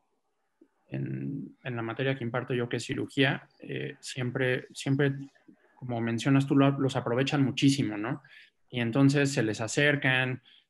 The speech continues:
eh, les preguntan, a lo mejor, y luego, eh, incluso consiguen rotaciones optativas con ellos. Entonces, creo que esto es algo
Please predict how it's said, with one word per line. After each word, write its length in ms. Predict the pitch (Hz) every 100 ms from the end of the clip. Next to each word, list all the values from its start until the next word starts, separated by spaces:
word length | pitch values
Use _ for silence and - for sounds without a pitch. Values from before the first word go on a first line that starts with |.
| -
eh, 380 | - 110 107 110
les 140 | 113
preguntan, 800 | - 110 113 131 135 135 123 120
a 60 | 113
lo 100 | 110
mejor, 340 | 110 - 131
y 40 | 123
luego, 580 | 120 120 120 120 117 _ _ -
eh, 260 | 120 117
incluso 460 | 117 113 131 131 139
consiguen 400 | 120 131 123 123
rotaciones 500 | 131 110 131 123 123
optativas 500 | - 117 123 120 120
con 220 | 113 117
ellos. 480 | 127 120 117 110 - _ _
Entonces, 500 | 127 123 120 127 117
creo 220 | 127 131
que 100 | 135
esto 380 | 123 135 123 120
es 160 | 117 131
algo 420 | 123 127 127